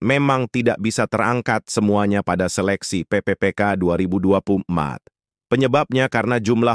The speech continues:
honorer dan formasi yang diusulkan Pemda tidak berimbang,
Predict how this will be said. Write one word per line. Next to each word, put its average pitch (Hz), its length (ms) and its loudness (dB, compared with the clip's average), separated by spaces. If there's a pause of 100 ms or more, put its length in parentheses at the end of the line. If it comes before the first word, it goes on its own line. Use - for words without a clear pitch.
honorer 113 640 2
dan 98 160 2
formasi 101 760 0
yang 104 220 2
diusulkan 107 720 0
Pemda 95 480 2
tidak 104 320 0
berimbang, 95 720 2